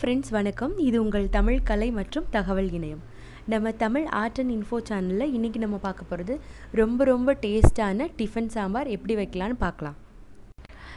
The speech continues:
நான் ஏற்கனவே வெண்பொங்கல் recipe post பண்ணியிருக்கேன். அதோட link description பாக்ஸ்ல போடுறேன், நீங்க check பண்ணிக்கோங்க. அந்த பொங்கலையும் இப்ப நான் போட போற இந்த சாம்பார் ரெசிபியையும் செஞ்சு சாப்பிட்டு பாருங்க. சீரியஸா சொல்றேன், அவ்வளோ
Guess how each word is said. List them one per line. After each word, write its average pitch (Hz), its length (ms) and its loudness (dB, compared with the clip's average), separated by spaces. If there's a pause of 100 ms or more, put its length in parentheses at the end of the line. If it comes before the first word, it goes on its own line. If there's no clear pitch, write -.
(100)
நான் 202 200 6
ஏற்கனவே 226 680 8
வெண்பொங்கல் 233 640 4
recipe 208 360 2
post 208 280 8
பண்ணியிருக்கேன். 202 480 4
அதோட 196 220 4 (100)
link 277 200 0 (100)
description 247 540 2
பாக்ஸ்ல 208 380 0
போடுறேன், 190 320 6 (320)
நீங்க 214 220 4
check 196 260 2
பண்ணிக்கோங்க. 202 420 4 (1400)
அந்த 233 280 4 (120)
பொங்கலையும் 233 500 10
இப்ப 226 260 0
நான் 220 280 4
போட 226 180 6
போற 226 260 4
இந்த 196 260 2
சாம்பார் 220 540 8
ரெசிபியையும் 196 580 0 (100)
செஞ்சு 202 220 2 (140)
சாப்பிட்டு 202 340 6
பாருங்க. 190 380 2 (460)
சீரியஸா 240 400 10 (120)
சொல்றேன், 208 400 4 (180)
அவ்வளோ 233 320 2